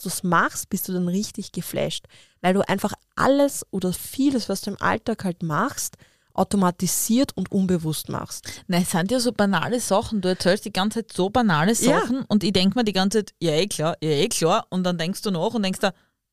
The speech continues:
Speaker 2: aber
Speaker 1: Ja.
Speaker 2: wenn's klar ist, wann
Speaker 1: Deswegen
Speaker 2: hast
Speaker 1: meine
Speaker 2: du das
Speaker 1: Angst war
Speaker 2: das
Speaker 1: so ein bisschen,
Speaker 2: letzte?
Speaker 1: dass du, ich hab deinen skeptischen Blick am Anfang gemerkt und dachte, das ist ein bisschen vielleicht für dich langweilig zum Zuhören, weil ich glaub, wenn man's nicht selber erfahrt, dann das nicht so nachvollziehen kann.
Speaker 2: Es ist jetzt nämlich Punkt eins,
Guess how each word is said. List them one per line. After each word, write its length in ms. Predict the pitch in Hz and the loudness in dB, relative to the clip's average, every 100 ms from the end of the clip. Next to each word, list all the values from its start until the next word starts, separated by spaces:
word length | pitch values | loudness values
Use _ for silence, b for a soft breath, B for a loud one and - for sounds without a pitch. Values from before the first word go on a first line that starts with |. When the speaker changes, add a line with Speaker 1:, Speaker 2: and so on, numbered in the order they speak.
| _ | _
Speaker 2:
aber 300 | 151 143 139 | -8 -4 0
Speaker 1:
Ja. 100 | 165 151 | 2 2
Speaker 2:
wenn's 260 | 151 - | -2 -4
klar 260 | - 143 156 | -6 -4 -4
ist, 200 | 165 - | -4 -8
wann 120 | 147 | 0
Speaker 1:
Deswegen 260 | 226 269 247 | 4 4 4
Speaker 2:
hast 100 | 226 | 4
Speaker 1:
meine 60 | |
Speaker 2:
du 40 | - | 4
das 100 | 233 | 2
Speaker 1:
Angst 200 | 247 233 | 0 0
war 40 | |
Speaker 2:
das 60 | 240 | 2
Speaker 1:
so 60 | 269 | 4
ein 120 | 240 | 4
bisschen, 320 | 254 247 269 | 2 4 4
Speaker 2:
letzte? 300 | 254 233 240 | 2 2 2
Speaker 1:
dass 100 | 220 | 2
du, 80 | - | 2
ich 120 | 196 | 2
hab 180 | 202 190 | 0 2
deinen 260 | 202 190 190 | 0 2 0
skeptischen 500 | - 190 - 214 202 | -2 -4 -4 -4 -4
Blick 260 | 190 220 - | -6 -10 -6
am 100 | - | -6
Anfang 340 | - 202 214 | -4 -6 -4
gemerkt 300 | 202 190 202 | -2 -2 0
und 100 | 196 | 0
dachte, 180 | 185 190 | -2 -2
das 100 | 175 | -4
ist 160 | 180 - | -4 -6
ein 40 | |
bisschen 180 | - 170 | -6 -4
vielleicht 240 | 180 175 - | -2 -2 0
für 100 | 185 | -2
dich 160 | 180 | 0
langweilig 600 | 165 147 233 226 202 202 | 0 0 4 4 4 0
zum 260 | - 196 180 | -4 -4 -4
Zuhören, 680 | - 214 262 196 160 180 320 b b b _ | -2 0 0 0 0 0 -4 b b b _
weil 100 | 185 | 0
ich 60 | 202 | 2
glaub, 180 | - 185 | 0 2
wenn 120 | 196 | 2
man's 180 | 208 - | 2 -4
nicht 180 | 196 - | -8 -6
selber 480 | - - 190 208 | -4 0 2 2
erfahrt, 680 | - 202 - - 175 185 208 - | 0 -2 -6 -6 -2 0 0 0
dann 380 | 208 196 196 196 - _ _ _ b b b b - | 0 0 -2 -4 -10 _ _ _ b b b b -4
das 140 | 190 | 0
nicht 200 | 254 - | 0 0
so 80 | 294 | 0
nachvollziehen 720 | 220 - - 185 - 180 165 | 0 0 0 -2 0 -2 0
kann. 360 | 180 160 160 165 _ _ - | 0 0 -2 -8 _ _ -10
Speaker 2:
Es 160 | 170 | -4
ist 100 | 196 | -4
jetzt 160 | 262 254 | -4 -2
nämlich 260 | 240 240 - | -2 -2 -2
Punkt 240 | 226 - | -2 0
eins, 520 | 139 170 320 359 - | 0 0 -2 -8 -14